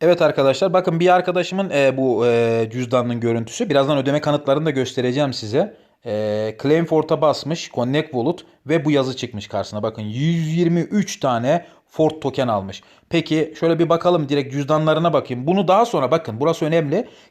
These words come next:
Claim Now'a bastığınız zaman önemli noktayı söylüyorum. Arkadaşlar Ethereum fee ücretleri yüksek olduğu için cüzdanınızda Ethereum olması gerekiyor.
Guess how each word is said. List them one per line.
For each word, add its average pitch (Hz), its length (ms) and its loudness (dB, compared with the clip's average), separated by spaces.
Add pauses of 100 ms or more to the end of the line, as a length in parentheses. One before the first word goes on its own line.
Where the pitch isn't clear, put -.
(140)
Claim 196 300 2
Now'a 110 220 0
bastığınız 147 500 -2
zaman 123 280 -2
önemli 139 320 -2
noktayı 151 340 -2
söylüyorum. 120 560 -4 (380)
Arkadaşlar 156 640 0
Ethereum 165 460 0
fee 151 140 -8
ücretleri 151 420 -4
yüksek 143 280 -6
olduğu 160 180 -4
için 147 200 -8
cüzdanınızda 165 840 0 (520)
Ethereum 147 420 2
olması 107 300 -4
gerekiyor. 98 460 -8